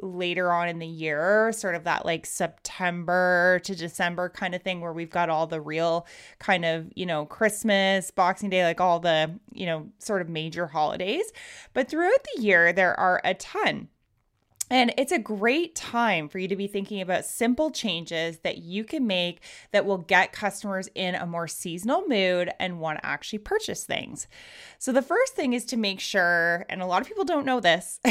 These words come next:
<laughs> but if you are on Shopify, <laughs> if you're on Shopify, I can't wait to tell you this, you can actually create a copy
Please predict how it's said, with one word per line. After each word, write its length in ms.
<laughs> 200
but 160
if 100
you 180
are 360
on 240
Shopify, 880
<laughs> 920
if 220
you're 160
on 80
Shopify, 880
I 80
can't 240
wait 140
to 60
tell 180
you 100
this, 300
you 160
can 160
actually 380
create 320
a 60
copy 800